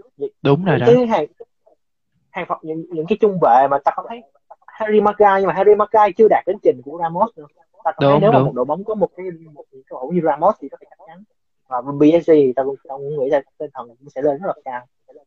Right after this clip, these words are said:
Speaker 1: Và, và, ờ, ok. Thì, ờ, đây, đây cái chủ đề thứ hai, đây là chủ đề về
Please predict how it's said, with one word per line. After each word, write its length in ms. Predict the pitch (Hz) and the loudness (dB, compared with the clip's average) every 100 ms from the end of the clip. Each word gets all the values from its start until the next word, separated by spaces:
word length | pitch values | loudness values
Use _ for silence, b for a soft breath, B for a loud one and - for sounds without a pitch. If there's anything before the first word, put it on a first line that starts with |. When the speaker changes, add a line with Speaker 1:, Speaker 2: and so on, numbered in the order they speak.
| - | -8
Speaker 1:
Và, 260 | 127 117 | -2 -2
và, 240 | 117 120 117 _ _ _ | -2 -6 -8 _ _ _
ờ, 500 | 127 127 123 120 120 _ _ - | _ -18 -12 -10 -10 _ _ -16
ok. 140 | 143 151 143 _ _ - | -4 -2 -2 _ _ -10
Thì, 240 | 151 143 139 | -4 0 2
ờ, 160 | 135 135 131 | 2 -2 -8
đây, 160 | 151 156 139 _ _ | -4 -4 -4 _ _
đây 160 | 151 151 | -10 -10
cái 120 | 185 | -12
chủ 100 | 160 | -4
đề 260 | 165 147 127 | 0 4 4
thứ 120 | 123 | 2
hai, 300 | 185 170 151 | 0 -2 0
đây 100 | 143 | 2
là 60 | 135 | 2
chủ 100 | 131 | 0
đề 200 | 151 135 | 0 0
về 120 | 123 | -2